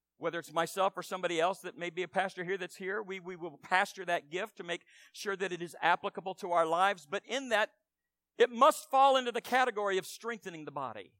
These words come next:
It must encourage the body. It must comfort the body. If it does not fit into one of those three categories, then we can dismiss it as that was not of the Lord.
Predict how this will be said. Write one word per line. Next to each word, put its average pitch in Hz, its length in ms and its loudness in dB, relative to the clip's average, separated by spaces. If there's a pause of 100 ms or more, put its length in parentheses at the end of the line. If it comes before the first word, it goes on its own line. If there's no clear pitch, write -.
(500)
It 214 120 -2
must 233 220 -2
encourage 240 500 -8
the 156 100 -12
body. 113 360 -4
It 269 100 -2
must 262 240 -2
comfort 262 340 -8
the 170 80 -10
body. 143 280 0 (200)
If 214 160 2
it 208 140 -2
does 208 220 -2
not 277 260 2
fit 285 140 -6
into 240 140 -4
one 247 180 -2
of 254 60 -4
those 240 180 -4
three 240 200 -12
categories, 208 520 -2
then 196 120 -10
we 226 120 -8
can 233 180 -8
dismiss 226 460 -10
it 175 80 -8
as 156 100 -10
that 196 240 -2
was 175 160 -16
not 202 180 -6
of 208 120 -10
the 220 80 -8
Lord. 233 380 -10